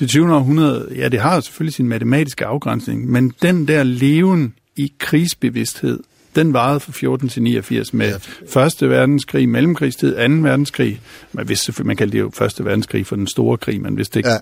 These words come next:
Speaker 1: at der kom
Speaker 2: Ja,
Speaker 1: en
Speaker 2: der
Speaker 1: anden,
Speaker 2: kom to,
Speaker 1: medmindre
Speaker 2: nej.
Speaker 1: var meget fremsynet. Øhm, og så bagefter den kolde krig, og som du, øh, også nævnte før, murens fald, der er der en, en lang krigsbevidsthed, men det er også der, vi forlader de gamle riger, altså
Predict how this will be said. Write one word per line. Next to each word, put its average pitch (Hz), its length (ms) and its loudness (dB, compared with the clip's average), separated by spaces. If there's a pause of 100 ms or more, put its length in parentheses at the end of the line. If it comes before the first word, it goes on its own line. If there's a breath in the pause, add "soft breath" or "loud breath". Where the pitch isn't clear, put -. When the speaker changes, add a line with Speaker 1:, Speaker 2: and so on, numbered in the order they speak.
Speaker 1:
at 104 140 -10
der 113 60 -2
kom - 240 0
Speaker 2:
Ja, 120 60 2
Speaker 1:
en 113 60 -2
Speaker 2:
der 107 60 -4
Speaker 1:
anden, 113 160 0
Speaker 2:
kom 117 80 2
to, 127 180 0
Speaker 1:
medmindre 120 240 2
Speaker 2:
nej. 127 80 2
Speaker 1:
var 110 80 0
meget 117 220 0
fremsynet. 127 480 0 (560 loud breath)
Øhm, 120 520 2 (480 loud breath)
og 135 300 0
så 156 180 4
bagefter 135 380 0
den 117 120 -8
kolde 160 340 2
krig, 151 460 2
og 120 220 -4
som 123 220 0
du, 135 280 2 (120)
øh, 120 220 -2
også - 180 -8
nævnte 135 240 2
før, 156 180 2
murens 135 440 2
fald, 151 260 0 (500 loud breath)
der 160 80 4
er 156 160 4
der 151 80 2
en, 143 200 2
en 135 160 2
lang 151 240 0
krigsbevidsthed, 127 680 0
men 127 180 2
det 139 60 2
er 147 40 2
også 156 160 -2
der, 175 140 2
vi 127 120 -2
forlader 135 580 0
de 143 140 -10
gamle 156 420 2
riger, 127 360 0
altså 117 420 -4